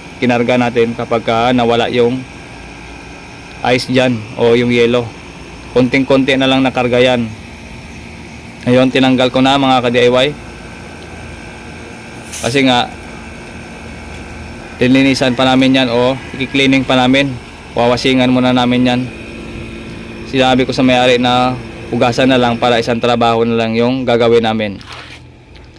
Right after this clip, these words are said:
Yan, so, ang karga niyan mamaya, ibabalik natin yung gauge niyan. Makikita nyo uli yan. Yan, sinarado ko muna para makliningan natin. Huhugasan muna natin yan. Yan, tapos ibibend natin yung ating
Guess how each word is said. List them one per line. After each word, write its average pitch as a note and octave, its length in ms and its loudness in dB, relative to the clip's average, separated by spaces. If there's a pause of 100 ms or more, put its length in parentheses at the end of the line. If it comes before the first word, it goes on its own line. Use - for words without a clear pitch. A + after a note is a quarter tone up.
(380)
Yan, A2 160 0
so, A2 540 2
ang B2 160 0
karga C#3 260 2
niyan C#3+ 220 4
mamaya, C#3+ 340 4
ibabalik B2 380 2
natin B2+ 280 0
yung B2 120 2
gauge B2 240 -2
niyan. A2 280 0 (300)
Makikita A#2+ 460 -2
nyo B2 180 4
uli A#2 220 2
yan. A2 240 -2 (260)
Yan, C3 160 -14
sinarado B2+ 540 2
ko A#2 160 2
muna A#2+ 260 2
para A2+ 320 0
makliningan A#2 640 2
natin. A#2 380 0 (640)
Huhugasan B2 500 4
muna A#2+ 220 4
natin A2+ 340 2
yan. A2 160 0 (1000)
Yan, - 160 -14
tapos B2 240 -6
ibibend B2+ 400 2
natin B2+ 320 2
yung B2 100 2
ating C3 400 0